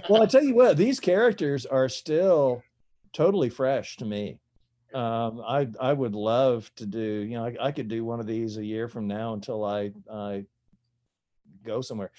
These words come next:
And by the way, I just, um, accepted a job. Um, I've been in Austin over forty years, but, um,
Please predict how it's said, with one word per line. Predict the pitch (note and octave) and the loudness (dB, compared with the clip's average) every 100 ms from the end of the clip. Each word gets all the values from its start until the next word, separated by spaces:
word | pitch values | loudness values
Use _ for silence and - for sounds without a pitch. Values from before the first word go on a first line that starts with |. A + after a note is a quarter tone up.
| - - | -14 -2
And | D#3 D3+ | 0 6
by | F3+ | 6
the | F#3+ | 6
way, | C#3 D#3 C#3 | 6 4 4
I | B2+ | 0
just, | B2 D3 E3 - _ | 0 0 0 -4 _
um, | C3+ A#2+ A2 B2 | -4 -4 -4 -6
accepted | A#2+ - C#3+ D#3+ A#2+ | -8 -6 -6 -6 -10
a | |
job. | G#2 B2+ C3+ C3+ A2 A#2+ | -6 -2 0 0 -2 -4
Um, | A#2 A2 G#2+ | -4 -6 -4
I've | B2+ A2+ - | -6 -6 -6
been | C#3 A#2+ | -6 -4
in | A#2 | -4
Austin | B2+ D3 - A2+ G#2+ - _ _ _ _ | -4 -6 -8 -8 -10 -14 _ _ _ _
over | C3+ C3+ | -2 -2
forty | - E3+ C3+ B2+ | -2 -4 -2 -2
years, | A#2 C3 G#2+ G#2 - _ | -2 -2 -2 -6 -20 _
but, | A2+ A#2+ G#2+ G#2+ - B2+ | -6 -2 -2 -4 -8 -6
um, | A2+ G#2+ | -4 -4